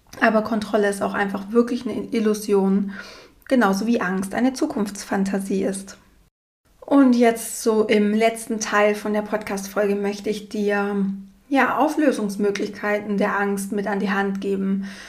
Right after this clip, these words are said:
die aber erstmal, das muss ich voraussetzen, sind super individuell, so wie deine Ängste individuell sind, ähm,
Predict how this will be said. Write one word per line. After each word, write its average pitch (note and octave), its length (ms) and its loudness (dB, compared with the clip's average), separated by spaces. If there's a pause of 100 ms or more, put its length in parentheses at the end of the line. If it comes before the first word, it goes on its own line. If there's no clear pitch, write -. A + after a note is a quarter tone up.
(560)
die A3 540 -2 (560)
aber G#3 200 6
erstmal, A3+ 380 4
das G3 140 -2
muss G3 120 0
ich G3+ 100 -2
voraussetzen, G#3+ 800 0
sind G3 240 0
super G#3+ 300 2
individuell, G3 760 4
so A3+ 120 -2
wie F#3 80 -4
deine F#3+ 240 0
Ängste A#3 320 0
individuell A3 800 0
sind, A3+ 520 0
ähm, G3 500 2